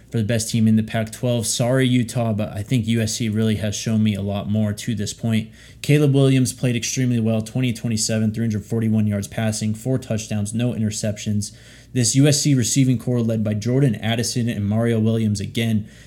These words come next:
Jordan Addison, an absolute stud. He had a couple deep touchdowns. He had a touchdown on a screen. This guy is definitely in the conversation for the Biletnikoff again this year. Could be a back-to-back winner of that award. Mario Williams looked great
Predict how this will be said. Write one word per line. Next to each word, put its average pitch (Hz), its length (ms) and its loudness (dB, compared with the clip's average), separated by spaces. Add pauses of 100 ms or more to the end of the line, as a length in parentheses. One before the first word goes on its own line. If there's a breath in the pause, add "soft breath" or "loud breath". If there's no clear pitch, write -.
Jordan 139 300 6
Addison, 113 420 0
an 98 80 -4
absolute 107 460 -4
stud. 123 460 2
He 107 120 -2
had 113 80 2
a 101 60 -2
couple 123 260 -4
deep 131 320 2
touchdowns. 127 520 0
He 107 40 -4
had 101 100 -6
a - 40 -16
touchdown 110 340 -2
on 101 100 0
a 95 60 -4
screen. 139 600 2 (580 loud breath)
This 139 160 4
guy 139 200 2
is 120 100 4
definitely 139 760 2 (240 loud breath)
in 131 360 4
the 123 80 0
conversation 113 920 0
for 110 300 -2
the 101 80 -2
Biletnikoff 110 680 -2
again 110 440 -2
this 110 240 -2
year. 110 360 2 (300 loud breath)
Could 143 280 2
be 127 360 2 (120)
a 104 80 -2
back-to-back 110 580 -2
winner 107 220 2
of 98 60 -2
that 104 140 0
award. 104 300 -2
Mario 127 380 2
Williams 113 480 2
looked 110 180 -4
great 113 380 -2